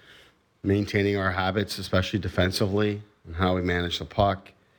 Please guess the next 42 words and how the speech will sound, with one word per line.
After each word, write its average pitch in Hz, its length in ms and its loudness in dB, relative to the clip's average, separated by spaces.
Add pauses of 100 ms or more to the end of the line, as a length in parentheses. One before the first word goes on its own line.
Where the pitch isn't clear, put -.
(440)
uh, 80 300 2
special 85 380 0
teams 92 320 0
habits, 90 420 0
those 87 140 -2
kind 87 240 0
of 85 80 -6
things, 87 580 -2 (640)
power 87 180 4
play, 85 200 0
penalty 85 320 2
kill. 85 260 2
So 90 180 -4
those, 95 460 -2
those 101 240 2
kind 92 160 4
of 90 60 0
things, 87 420 -2
uh, 71 260 -10
w-, 78 220 -12 (220)
you 87 160 0
know, 80 100 -4
no 80 120 -4
matter 85 260 0
who's 90 480 -4 (300)
in 90 100 -2
or 85 80 0
out 85 140 -2
of 82 40 -6
the 80 80 -6
lineup, 80 460 -2 (1400)
we 82 100 2
expect 80 460 0
to - 80 -10
be, 78 400 -2 (200)
uh, 80 220 -2
you 87 120 -4
know, 76 140 -8 (120)
at 76 120 -2
a 82 40 0
high 82 160 0
level 80 360 -4